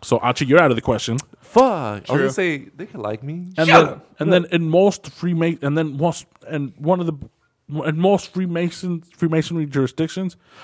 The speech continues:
Speaker 1: you kinda have to believe in a supreme being. Maybe not the actual God, like Christian God, but you have to believe in
Speaker 2: There's
Speaker 1: a
Speaker 2: a higher power.
Speaker 1: and a higher power.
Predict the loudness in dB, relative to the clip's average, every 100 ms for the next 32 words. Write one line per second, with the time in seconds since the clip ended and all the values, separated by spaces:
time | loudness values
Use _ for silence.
0 | -14 -6 0 0 0 -4 -2 -2 0 2
1 | 0 -2 -8 _ _ _ _ -6 -4 -4
2 | -4 -2 -2 -2 -2 -4 -10 -4 0 0
3 | 0 -4 -8 _ -4 -4 -2 -2 -4 -8
4 | -4 -4 -6 _ -12 -12 _ -8 -8 -6
5 | -8 -4 -4 -4 -6 -8 _ -4 -4 -4
6 | -6 -4 -6 -8 -8 -8 -8 -10 -4 -4
7 | -6 -12 -14 -12 -12 -10 -10 -6 -8 -6
8 | -12 -12 -12 -10 -4 -4 -4